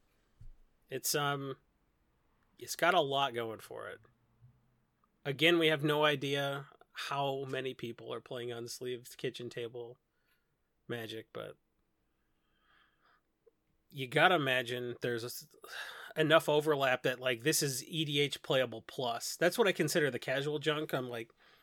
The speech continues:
it's E D H playable, so you assume everything you would about an E D H card,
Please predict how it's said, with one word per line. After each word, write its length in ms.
it's 160
E 80
D 120
H 200
playable, 460
so 140
you 240
assume 380
everything 420
you 140
would 180
about 280
an 80
E 100
D 160
H 180
card, 420